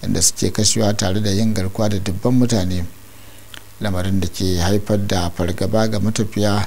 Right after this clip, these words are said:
da kuma hana yin noma a wasu yankuna. Wani rahoton kamfanin tsaro na Beacon Consulting a Najeriya ya ce sama da mutum dubu biyar aka kashe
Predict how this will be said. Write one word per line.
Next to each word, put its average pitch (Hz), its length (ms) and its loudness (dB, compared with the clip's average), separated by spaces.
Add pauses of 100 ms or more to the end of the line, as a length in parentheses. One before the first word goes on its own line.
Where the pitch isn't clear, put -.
(400)
da - 100 -4
kuma - 220 0
hana 113 200 4
yin 104 240 4
noma 117 320 4
a - 80 2
wasu 85 240 0
yankuna. 87 420 -2 (1600)
Wani 151 220 4
rahoton 139 460 6
kamfanin 131 420 6
tsaro 110 340 2
na 113 260 4
Beacon 123 420 4
Consulting 101 600 0
a 95 140 -2
Najeriya 104 560 2
ya 104 140 2
ce - 180 -2
sama 123 220 2
da 107 80 0
mutum 101 280 0
dubu 110 300 2
biyar 101 260 0
aka 104 220 -4
kashe 104 460 -2